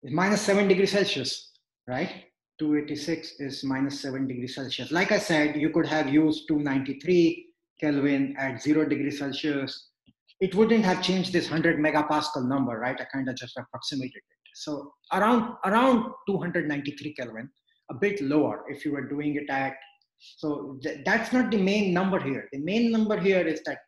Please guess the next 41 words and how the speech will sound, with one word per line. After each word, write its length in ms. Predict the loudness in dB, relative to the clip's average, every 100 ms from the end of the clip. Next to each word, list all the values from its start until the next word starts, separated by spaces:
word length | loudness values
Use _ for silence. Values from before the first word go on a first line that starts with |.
| _
delta 440 | -2 -2 0 -2 0
volume. 500 | 2 4 4 2 -2 -12 _ _ _ -2
The 140 | 2
reason 300 | 4 6 8
why 140 | 8 6
this 240 | 2 2
really 240 | 2 2
happened 340 | 2 0 0 -2
is 100 | -6
because 280 | -8 -8 -4 0
this 260 | 0 0
thing 240 | -6 -6 -4
is 160 | -4 -2
a 60 |
small 340 | -2 -2 0 0
number. 240 | -4 -8 -16 _ _ _ _
It's 220 | -6 -4 2
negative, 500 | 4 4 2 -2 -6
but 160 | -6 -6
it's 200 | -6 -6
a 60 |
small 480 | -6 -2 2 2 2
number. 300 | 0 -6 -12 -16
The 120 | -12 -6
denominator 680 | -2 -2 -2 -2 -2 -2
has 220 | -2 -4 -4
a 60 |
number 320 | -4 -4 -6 -8
close 280 | -4 -4 -4
to 100 | -8
zero. 360 | 0 2 2 -2 _ _ _ _ _
Hence, 480 | 0 0 0 -4 -8
the 200 | -10 -8 -4
thing, 320 | -2 0 -2
delta 340 | -4 -4 -4 -2
P 100 | -2
by 160 | -2
delta 340 | -4 -6 -8 -8
T, 300 | -2 -2 -2 -14 _ _
blows 300 | 2 4 4
up. 280 | 2 -2